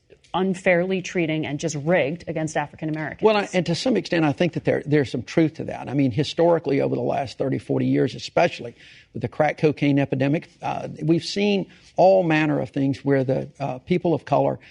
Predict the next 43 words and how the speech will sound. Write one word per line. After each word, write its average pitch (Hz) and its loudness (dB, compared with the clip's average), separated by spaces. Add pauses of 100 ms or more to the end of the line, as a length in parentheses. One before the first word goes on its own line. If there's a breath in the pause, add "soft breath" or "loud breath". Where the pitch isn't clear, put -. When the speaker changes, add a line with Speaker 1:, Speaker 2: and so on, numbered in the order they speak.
(160 loud breath)
Speaker 2:
have 139 2
been 143 2
incarcerated 135 -2
on 139 -2
larger 156 2
scales - -4
than, 131 -4 (280 loud breath)
than 139 2
those 143 2
that 135 0
are, 143 -4
are, 139 -2
are 143 0
not. 135 -4 (320 loud breath)
And 160 0 (100)
I, 170 -12
I 165 -2
think 233 2
we 175 2 (240)
took 240 -2
a 185 -2
First 175 0
Step 147 2
Act, - -8 (320)
uh, 139 0
that 143 0
we 151 2
passed 147 0
in 135 -2
Congress 139 -4
this 127 -4
past 143 -2
year, 139 -2 (240 soft breath)
passed 143 0
Congress, 143 -2 (340 loud breath)
uh, 156 0
with 170 2
criminal 196 0
justice 165 -2
reform, 143 0
with 214 4
the 208 0
president's 185 0